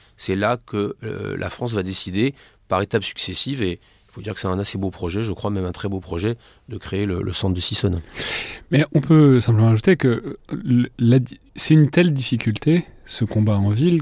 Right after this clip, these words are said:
Speaker 2: qu'il faut un rapport de force extrêmement favorable, vous le mettez quelque part, c'est-à-dire,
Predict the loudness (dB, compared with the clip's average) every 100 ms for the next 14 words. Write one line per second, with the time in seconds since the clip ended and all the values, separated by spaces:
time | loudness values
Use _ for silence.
0 | 0 2 4 4 -2 -6 2 4 4 2
1 | 0 0 0 -2 -4 -4 -8 -2 -2 -2
2 | -4 2 4 4 2 2 2 4 4 4
3 | 0 -2 0 0 -2 -6 -6 -8 -10 -12
4 | -10 -8 -6 -4 -2 0 0 0 0 2
5 | 2 2 0 0